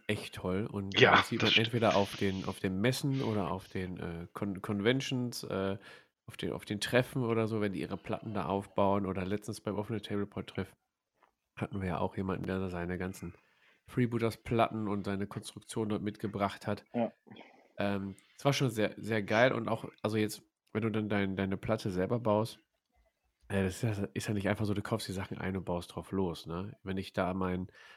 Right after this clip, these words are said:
Speaker 1: alten Freebooters Fate-Tisch denke, ähm, der ja eher so ein zweigeteilter Kasten war und in den Kasten war der, war der Grund blau gemalt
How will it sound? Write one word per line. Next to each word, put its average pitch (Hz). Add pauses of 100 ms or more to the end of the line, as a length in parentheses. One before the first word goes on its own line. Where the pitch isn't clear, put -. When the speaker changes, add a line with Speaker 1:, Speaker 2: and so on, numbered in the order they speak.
(140)
Speaker 1:
alten -
Freebooters 104
Fate-Tisch - (200)
denke, 135 (580)
ähm, 98 (160)
der 107
ja 107
eher 113
so 107 (680)
ein 107
zweigeteilter 110 (540)
Kasten 139
war 156
und 107
in 120
den 123
Kasten 143 (800)
war 104
der, 104
war 104
der 101
Grund 117
blau 110
gemalt 131